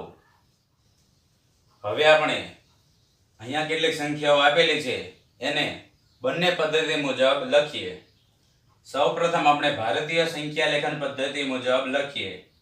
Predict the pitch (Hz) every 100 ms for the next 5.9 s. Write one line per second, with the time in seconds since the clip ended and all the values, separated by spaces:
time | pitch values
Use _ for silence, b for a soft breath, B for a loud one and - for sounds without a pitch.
0 | _ _ _ _ _ _ _ _ _ _
1 | _ _ _ _ _ _ _ _ _ _
2 | _ _ _ _ _ 104 98 113 123 139
3 | 143 - _ _ _ - 123 127 127 _
4 | _ - - 117 113 120 131 131 127 127
5 | - _ _ _ 101 101 101 110 117